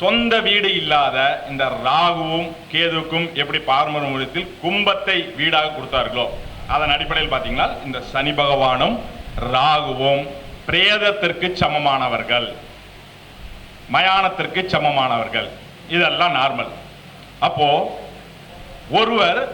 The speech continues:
பிற்பாதையில் செகண்ட் ஹாஃப் அப்படின்னு சொல்ற இடத்துல உச்சமடைகிறார் அப்படின்னா, சனி பகவான் சுக்கிரன் வீட்டில் ராகுவின் நட்சத்திரத்தில் உச்சமடைகிறார்.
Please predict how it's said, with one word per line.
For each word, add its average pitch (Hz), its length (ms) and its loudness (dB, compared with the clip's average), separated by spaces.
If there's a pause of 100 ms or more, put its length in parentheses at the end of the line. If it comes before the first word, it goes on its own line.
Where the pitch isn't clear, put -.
(520)
பிற்பாதையில் 226 840 2 (460)
செகண்ட் 202 360 2
ஹாஃப் 165 280 -2
அப்படின்னு 175 340 0
சொல்ற 160 220 2 (180)
இடத்துல 143 340 2 (840)
உச்சமடைகிறார் 151 720 2 (260)
அப்படின்னா, 135 360 0 (460)
சனி 185 320 2
பகவான் 156 420 4 (680)
சுக்கிரன் 240 680 2
வீட்டில் 151 480 0 (340)
ராகுவின் 185 540 4
நட்சத்திரத்தில் 160 560 -2
உச்சமடைகிறார். 110 680 0